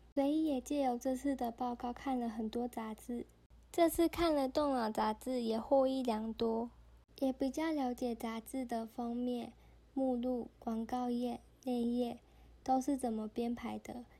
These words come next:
要放些什么东西比较好。我觉得里面的排版都蛮好的，主题也都蛮明确的，不会让人家看不懂。还有章节的部分，每期的内容也都不太一样，蛮多变的，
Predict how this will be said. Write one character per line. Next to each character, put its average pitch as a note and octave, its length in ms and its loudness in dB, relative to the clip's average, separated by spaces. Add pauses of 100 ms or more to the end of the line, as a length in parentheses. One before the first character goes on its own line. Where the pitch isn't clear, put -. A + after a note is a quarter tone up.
(160)
要 C4+ 100 4
放 C4+ 240 0
些 C4 200 -2
什 B3 200 -4
么 A3 160 -4
东 A#3 200 -4
西 B3 240 -4
比 A3+ 200 -8
较 A#3 200 -6
好。 C4+ 280 -10 (320)
我 C4+ 120 -4
觉 C4+ 220 -8
得 C#4 140 -2
里 C4 180 -6
面 D4 200 -2
的 C4+ 120 -4
排 A#3+ 240 -6
版 A#3+ 240 -6
都 B3+ 180 -6
蛮 A#3+ 220 -6
好 A#3+ 220 -6
的， A#3 260 -8 (320)
主 C4+ 180 -6
题 C4+ 220 -8
也 B3+ 140 -6
都 C4 180 -8
蛮 B3 220 -6
明 A#3 220 -8
确 B3+ 260 -4
的， - 280 -6
不 B3+ 160 -6
会 C#4 160 -4
让 C#4+ 160 -4
人 A#3+ 140 -4
家 A#3+ 120 -4
看 B3 260 -8
不 B3+ 180 -6
懂。 A#3 220 -8 (140)
还 D#4 60 -2
有 D4 80 0
章 D4 300 -6
节 C4 180 -4
的 A3+ 160 -4
部 B3+ 260 -8
分， B3+ 280 -6 (320)
每 B3 180 -4
期 B3+ 180 -8
的 B3+ 140 -4
内 D4 220 0
容 A#3+ 160 -2
也 A3+ 160 -4
都 B3+ 200 -4
不 B3 200 -10
太 B3 300 -4
一 A3+ 180 -10
样， B3+ 180 -4 (280)
蛮 B3 200 -4
多 C4 220 -2
变 C4 280 -4
的， - 160 -8